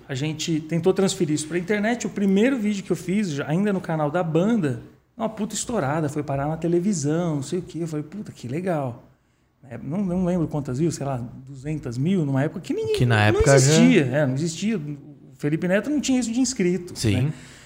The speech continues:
Speaker 1: E aí, é, o segundo vídeo também bombou pra caralho. Eu falei, "Pô, calma aí." Eu acho que,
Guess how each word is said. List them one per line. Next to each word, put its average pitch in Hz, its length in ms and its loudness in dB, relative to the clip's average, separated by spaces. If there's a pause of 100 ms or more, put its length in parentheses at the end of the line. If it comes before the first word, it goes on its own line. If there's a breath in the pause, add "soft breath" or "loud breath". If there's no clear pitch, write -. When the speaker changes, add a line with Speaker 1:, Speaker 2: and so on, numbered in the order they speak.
(400 loud breath)
Speaker 1:
E 135 160 0
aí, 147 640 2 (120)
é, 139 120 -6
o 131 100 -4
segundo 196 320 4
vídeo 190 220 0
também 165 360 2 (300)
bombou 143 400 -2
pra 147 100 -6
caralho. 165 380 0
Eu - 60 -12
falei, - 200 -12 (320)
"Pô, 113 160 -10 (680)
calma 123 220 -6
aí." 123 200 -2 (560)
Eu 143 140 0
acho 123 240 -2
que, - 180 -10